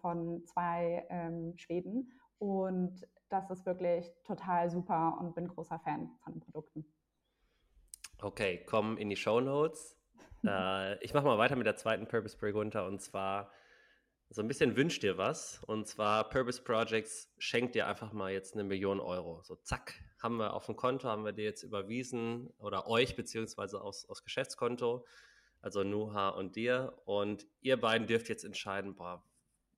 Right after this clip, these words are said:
Speaker 2: was machen wir jetzt mit der, mit der Mille?
Speaker 1: Hm.
Speaker 2: Habt ihr da schon direkt was, was ihr direkt umsetzen wollen würdet?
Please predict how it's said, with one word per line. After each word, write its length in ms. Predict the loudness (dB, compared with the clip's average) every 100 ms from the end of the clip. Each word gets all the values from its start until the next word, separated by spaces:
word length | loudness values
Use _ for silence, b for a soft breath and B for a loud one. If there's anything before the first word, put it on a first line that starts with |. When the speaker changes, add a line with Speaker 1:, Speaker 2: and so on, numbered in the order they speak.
| _
Speaker 2:
was 200 | -16 -10
machen 160 | -8 -4
wir 80 | -4
jetzt 160 | -4
mit 160 | -8 -6
der, 420 | -6 -4 -6 -10 -12
mit 180 | -8
der 140 | -6 -4
Mille? 460 | 0 0 0 -2 -12 b b b b _ _ _
Speaker 1:
Hm. 260 | -10 -10 -6
Speaker 2:
Habt 240 | -6 -6 0
ihr 160 | 0
da 680 | 4 4 6 6 4 2 -6 _ _ -12
schon 420 | 0 2 2 2
direkt 380 | 2 2 0 2
was, 220 | 2 2
was 160 | -4
ihr 260 | 0 2 4
direkt 320 | 4 0 0
umsetzen 500 | -4 0 0 -2 -2
wollen 280 | -2 -2 -4
würdet? 360 | -8 -8 -12